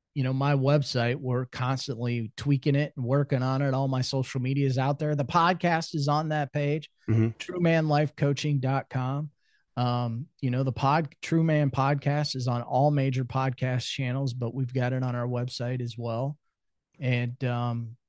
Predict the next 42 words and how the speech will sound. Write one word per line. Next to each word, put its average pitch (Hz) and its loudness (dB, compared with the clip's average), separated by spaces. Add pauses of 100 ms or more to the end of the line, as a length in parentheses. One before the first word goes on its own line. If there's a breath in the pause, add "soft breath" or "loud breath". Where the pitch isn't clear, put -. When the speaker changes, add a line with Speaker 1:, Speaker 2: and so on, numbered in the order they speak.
(260)
Speaker 1:
you 123 0
know, 127 -2 (100)
I'm 147 2
working 143 4
on 127 0
my, 123 -2 (120)
my 120 -2
solo 165 4
book, 117 -2 (760)
um, 117 -2 (320)
True 156 2
Man, 139 4
True 143 -2
Ways, 127 0
A 113 -4
Roadmap 123 0
of 120 -6
Discovery, 120 -4 (640)
Speaker 2:
Ooh, - 2
I - 6
Speaker 1:
uh, 78 2
Speaker 2:
love 113 6
that 90 6
Speaker 1:
to - -2
the - -12
Speaker 2:
title. 92 2
Speaker 1:
Masculine 120 0
Heart. 151 2
That'll 214 6
be 196 6
out 151 6
this 139 0
fall, 151 6
but 127 -2
prior 214 4
to 143 4
that, 123 0 (580)
I'm 135 2
gonna 139 4
be 135 2
in 135 2
a 123 -2